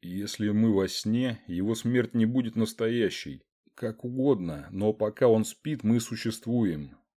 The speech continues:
Убьешь Мардука, сущее рассыплется". Кровавый рассвет Тримурти. Путь длиною в жизнь. И сейчас с остановку у черты.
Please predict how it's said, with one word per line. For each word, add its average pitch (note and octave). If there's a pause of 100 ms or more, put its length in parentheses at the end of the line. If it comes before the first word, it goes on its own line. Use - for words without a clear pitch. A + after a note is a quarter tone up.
(240)
Убьешь A#2
Мардука, G#2+ (220)
сущее F#2
рассыплется". F2+ (880)
Кровавый G#2+
рассвет G#2+
Тримурти. G2 (380)
Путь G2+
длиною G2
в F#2+
жизнь. E2 (460)
И -
сейчас A#2
с -
остановку G#2+
у G2+
черты. E2+